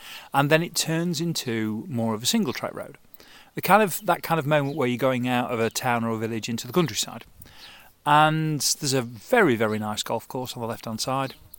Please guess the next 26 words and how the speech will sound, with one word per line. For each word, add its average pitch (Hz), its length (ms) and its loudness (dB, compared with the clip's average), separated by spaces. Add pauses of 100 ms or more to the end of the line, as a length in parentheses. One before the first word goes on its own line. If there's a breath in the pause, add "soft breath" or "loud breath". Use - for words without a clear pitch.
and 123 240 0
we 123 120 -2
carry 147 260 2
on 110 120 0
driving, 107 560 -6 (360 loud breath)
and 139 360 2
it 165 160 -4
starts 233 360 4
to 214 100 -8
go 196 160 0
from 170 220 -8
a 160 40 -4
road 117 540 -2
to - 140 -4
a 147 40 -2
track. - 360 2 (1120)
And 131 380 2
then 143 260 4
suddenly 165 380 -2
we 120 140 -4
start 139 360 -2
to - 100 -8
go 123 220 -2
from - 200 -8
a 123 60 0
road 120 600 0